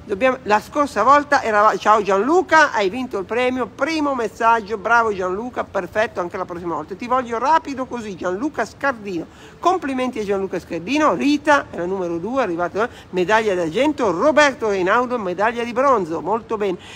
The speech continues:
Fabrizio, Fabrizio battuto, medaglia di legno, si dice il quarto, benissimo, Salvatore, molto bene. Allora, la scorsa settimana eravamo tanti,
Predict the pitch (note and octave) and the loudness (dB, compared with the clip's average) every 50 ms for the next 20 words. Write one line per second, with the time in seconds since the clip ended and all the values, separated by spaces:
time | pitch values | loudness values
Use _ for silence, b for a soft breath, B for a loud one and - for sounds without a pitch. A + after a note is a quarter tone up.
0 | B B B D4 D#4 D#4+ D4+ D4+ D4+ D4 C#4+ - - D4 D4+ D4+ C#4 C4+ A#3 A#3 | B B B 4 4 4 4 0 -2 -4 -4 -2 0 2 2 4 4 2 0 0
1 | C4+ C#4 C4+ B3 A3+ F#3+ A3 A#3+ A#3+ - B3+ B3 A3+ - G#3+ G#3+ G#3+ G3 A3+ A#3+ | -2 -4 -4 -4 -2 0 0 -2 -2 -4 -10 -8 -6 -6 -4 -2 0 0 0 0
2 | A#3 A#3 A3+ F#3+ A3 G3+ G3 F3 E3 D#3 E3 D3+ - F3 E3 E3+ D#3+ - D#3 - | 0 -2 -4 -4 -4 -2 0 0 0 0 -2 -6 -8 -10 -12 -12 -12 -12 -8 -2
3 | - A3 B3+ C#4 C4+ - F3+ F3 F#3 F3+ F3+ - F3+ F3+ F#3+ G#3+ G#3 D4+ D4 - | 2 2 2 2 2 -2 -4 -4 -4 -4 -4 -4 -6 -4 -2 2 4 2 2 2
4 | - - - - - C#4 D#4+ D4+ D4+ C4 A3 F3+ - B B B B B B3+ C#4 | -2 -18 -6 2 4 4 6 6 4 2 0 0 0 B B B B B 6 6
5 | G#3+ - - - - G#3 - C#4 C#4+ C#4+ B3+ A#3+ B3+ C#4 C4+ D#4+ E4 D4+ - - | 6 4 0 -6 -8 -4 0 0 0 0 -2 -4 -4 0 2 2 2 2 2 0
6 | G3+ G3 G3+ G3+ G3 F#3+ F3 D#3 - F#3 F#3 G3 G3 G#3 - C#4+ D4+ D#4+ | 0 2 2 2 2 2 0 -2 0 0 0 0 0 -2 -2 -2 -4 -4